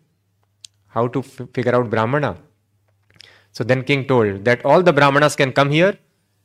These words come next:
and they can perform their, uh, rituals and their worship, uh, their duties nicely, and I will take care of them.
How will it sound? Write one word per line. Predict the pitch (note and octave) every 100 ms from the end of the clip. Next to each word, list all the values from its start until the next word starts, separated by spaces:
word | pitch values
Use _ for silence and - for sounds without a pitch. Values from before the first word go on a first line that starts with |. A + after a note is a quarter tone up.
| _ _
and | - A#2+ A#2+ A#2
they | B2
can | C#3
perform | A#2+ A2+ C3+ C3 B2+
their, | B2+ B2
uh, | A#2+ A#2 A2+ A2 G#2+ G#2 G2+ G#2
rituals | A#2 A#2 B2 B2 A#2+
and | A2+ A2
their | A#2 A2
worship, | G#2 G#2 - A#2 - _
uh, | F3+ - D3+
their | A2+ A2
duties | G#2 G#2+ A#2 A2+
nicely, | G#2+ G#2+ - E3+ G3+ - - -
and | C3+
I | C#3 G3+
will | G3+
take | F3 D#3
care | C3 A#2
of | F#2+
them. | G2 F2